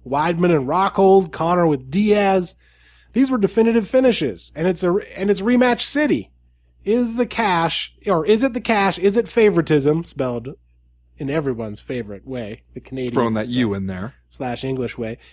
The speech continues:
Speaker 1: Is it laziness? Bring on the fresh challenges, boys. Come on."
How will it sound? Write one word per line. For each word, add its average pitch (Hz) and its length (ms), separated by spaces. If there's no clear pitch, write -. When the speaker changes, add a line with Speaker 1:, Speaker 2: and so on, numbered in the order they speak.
Speaker 1:
Is 190 140
it 202 60
laziness? 208 600
Bring 226 300
on 220 280
the 190 60
fresh 196 320
challenges, 190 520
boys. 135 380
Come 190 200
on." 208 360